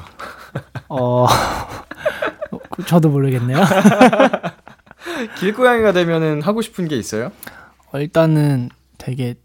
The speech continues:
Speaker 2: 엄청나게 자유롭지 않을까라는 그런
Speaker 1: 음.
Speaker 2: 막연한 상상을 한 것 같아요. 물론, 어, 그것도 길고양이 나름의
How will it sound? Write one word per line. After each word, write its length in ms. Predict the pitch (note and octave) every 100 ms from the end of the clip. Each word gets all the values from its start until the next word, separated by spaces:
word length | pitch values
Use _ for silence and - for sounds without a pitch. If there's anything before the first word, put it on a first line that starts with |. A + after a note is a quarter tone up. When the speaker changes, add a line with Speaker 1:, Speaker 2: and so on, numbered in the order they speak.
| _ _ -
Speaker 2:
엄청나게 420 | E3+ G3 F#3 D3+
자유롭지 520 | - D#3+ G3 G#3 F3+
않을까라는 840 | B2 B2 C3+ - C3 B2+ B2 A#2+ E3+ A#2+ B2+
그런 180 | C3+ C3+ C3
Speaker 1:
음. 40 |
Speaker 2:
막연한 520 | B2+ D#3+ F#3+ F#3 F3+ A#3+ _
상상을 480 | F3+ F3 F3 D#3
한 160 | D#3 E3
것 80 | C3+
같아요. 280 | - - F3
물론, 420 | C#3+ C3+ B2 B2 - - - - _ _ _
어, 80 | - - _ _ _ _
그것도 240 | - C#3
길고양이 460 | - D3+ D#3+ D3 C3
나름의 560 | A#2 C3 C3 B2 A2+